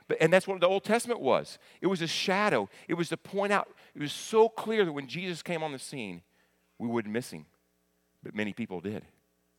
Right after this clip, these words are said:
Many people did, and many people are still missing him. See, life, forgiveness, and justification have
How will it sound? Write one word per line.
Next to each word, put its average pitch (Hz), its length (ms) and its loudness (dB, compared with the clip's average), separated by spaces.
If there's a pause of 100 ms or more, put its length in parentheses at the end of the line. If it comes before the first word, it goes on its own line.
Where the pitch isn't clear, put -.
(420)
Many 131 240 -8
people 85 280 -14
did, - 240 -12
and 98 120 -8
many 123 140 -4
people 117 260 -8
are 104 60 -8
still 143 240 -6
missing 110 300 -10
him. 76 240 -18 (960)
See, 127 260 -4 (640)
life, 143 340 4
forgiveness, 127 580 0
and 110 80 -8
justification 117 680 -2
have 104 100 -4